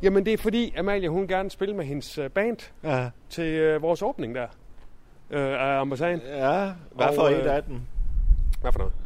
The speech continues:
Speaker 2: Hvad for et af bandsene?
Speaker 1: Det ved jeg ikke. Det er noget med noget lys og noget musik.
Speaker 2: Øh, ej, men for fanden er det hendes, øh, feministband?
Speaker 1: Jamen, det ved jeg ikke lige, Claus. Jeg kan jo ikke vide alting.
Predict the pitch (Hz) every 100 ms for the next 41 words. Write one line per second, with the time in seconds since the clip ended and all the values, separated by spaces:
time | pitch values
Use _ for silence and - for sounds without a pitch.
0 | - - - 120 143 123 123 110 120 127
1 | - 110 - - - 123 151 - 135 147
2 | 147 123 156 - 117 107 104 101 95 -
3 | - - - - - 120 131 123 - -
4 | - - 127 117 113 107 104 104 104 101
5 | 104 104 107 - - 104 107 - 113 110
6 | 107 101 107 113 107 104 104 101 117 107
7 | 123 147 - 123 123 - - - - 131
8 | 117 120 143 131 131 - 131 156 - 135
9 | 160 175 175 160 - 160